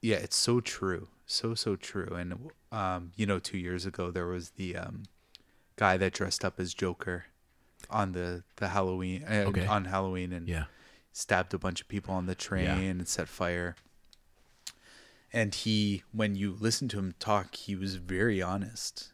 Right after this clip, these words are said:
Speaker 1: and very calm when he said, he's like, "You know, like, I lost my job.
Speaker 2: Mm.
Speaker 1: I had no friends to talk to, no one to talk to." And he's like,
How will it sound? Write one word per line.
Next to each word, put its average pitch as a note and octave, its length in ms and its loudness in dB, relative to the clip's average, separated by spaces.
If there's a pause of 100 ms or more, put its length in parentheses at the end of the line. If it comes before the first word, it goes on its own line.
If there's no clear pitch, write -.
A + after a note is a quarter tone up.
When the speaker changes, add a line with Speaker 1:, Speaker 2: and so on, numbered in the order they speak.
(120)
Speaker 1:
and F#2+ 280 -6
very G2 280 2
calm F#2 440 -4
when F2+ 120 -4
he F2 80 -8
said, F#2+ 200 -2
he's F2+ 140 -4
like, F#2 240 -6
"You F#2+ 60 -6
know, G2 180 -4
like, F#2+ 460 -4 (440)
I F#2+ 40 -4
lost F2+ 260 -2
my F2+ 80 -2
job. F2+ 380 -4 (520)
Speaker 2:
Mm. D#2+ 360 -4 (160)
Speaker 1:
I - 40 -14
had G2 220 2
no F#2+ 140 2
friends F#2+ 440 0
to F#2 80 -6
talk - 340 -6
to, F2+ 300 -2
no F2 120 -8
one F2 160 -6
to F2+ 200 -8
talk F2 220 -8
to." F#2 160 -6
And F2+ 260 -4
he's F2+ 220 -4
like, - 320 -8